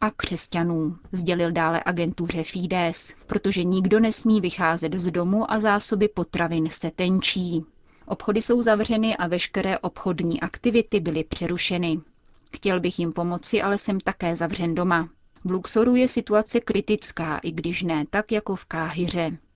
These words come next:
Z důvodu bezpečnosti jsou zrušeny také oslavy svátku na nebevzetí Panny Marie,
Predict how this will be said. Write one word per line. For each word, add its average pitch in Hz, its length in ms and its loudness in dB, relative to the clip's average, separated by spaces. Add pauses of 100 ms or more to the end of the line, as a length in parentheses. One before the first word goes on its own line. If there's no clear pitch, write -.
(120)
Z 185 120 0
důvodu 185 340 2
bezpečnosti 180 720 -4
jsou 175 360 -2
zrušeny 180 500 -2
také 170 340 -4
oslavy 185 400 -2
svátku 175 560 -2
na 175 120 2
nebevzetí 180 640 -2
Panny 175 280 -2
Marie, 180 480 2